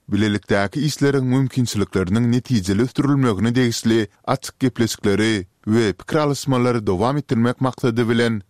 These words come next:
Uly Berdimuhammedowy sapar bilen gelmäge çagyrandygy aýdylýar. Mümkin saparyň seneti aýdyňlaşdyrylmaýar. Soňky döwürde ozalky prezident Gurbanuly Berdimuhammedowyň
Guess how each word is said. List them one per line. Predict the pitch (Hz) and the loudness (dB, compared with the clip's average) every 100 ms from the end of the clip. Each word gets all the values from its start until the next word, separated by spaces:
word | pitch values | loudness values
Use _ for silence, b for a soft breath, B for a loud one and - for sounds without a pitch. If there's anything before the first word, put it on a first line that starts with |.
| _ | _
Uly | - 104 127 | -2 0 2
Berdimuhammedowy | 151 127 139 135 135 131 135 131 127 135 - | 0 0 -2 -2 0 0 2 2 0 -2 -2
sapar | 101 131 151 | -2 0 0
bilen | 135 139 | 0 0
gelmäge | 131 127 123 92 101 117 | 2 2 2 2 0 -2
çagyrandygy | 135 139 135 147 147 143 123 78 | -2 -2 0 0 0 0 0 0
aýdylýar. | 92 92 95 104 98 98 85 - _ | -2 -2 0 2 2 0 -4 -14 _
Mümkin | - 104 98 - 151 | -2 0 0 0 -2
saparyň | 151 147 147 139 127 | 0 -2 0 -2 0
seneti | 139 104 120 | 0 0 0
aýdyňlaşdyrylmaýar. | 135 123 139 120 107 90 98 92 90 92 95 95 92 87 - _ _ | -2 -2 -2 0 -2 -2 -2 0 0 2 2 0 -2 -6 -14 _ _
Soňky | 113 101 147 139 | -4 -2 -2 0
döwürde | 156 151 131 147 | 2 0 0 0
ozalky | 104 113 101 - - | 0 0 -2 -4 -2
prezident | 151 143 117 139 135 - | 0 0 0 -2 -2 -4
Gurbanuly | 113 98 90 90 104 127 | -2 0 0 0 0 0
Berdimuhammedowyň | 147 131 135 120 123 123 127 120 117 120 | 0 0 0 0 0 2 2 0 0 -2